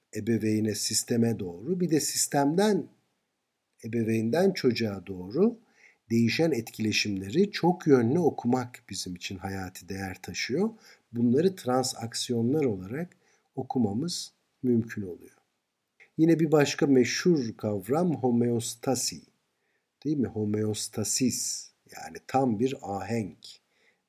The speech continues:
denge çabasına atıfta bulunuyor. Bir biyolojik organizma düşünün.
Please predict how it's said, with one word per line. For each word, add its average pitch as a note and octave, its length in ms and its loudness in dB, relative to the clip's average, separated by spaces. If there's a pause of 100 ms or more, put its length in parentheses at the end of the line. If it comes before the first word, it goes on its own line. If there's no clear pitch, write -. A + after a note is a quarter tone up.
denge G2+ 560 0 (680)
çabasına A#2 720 0
atıfta - 680 -12
bulunuyor. F2 560 -6 (540)
Bir G#2+ 200 -2
biyolojik A2+ 560 4
organizma G#2+ 760 -2
düşünün. G2 560 -6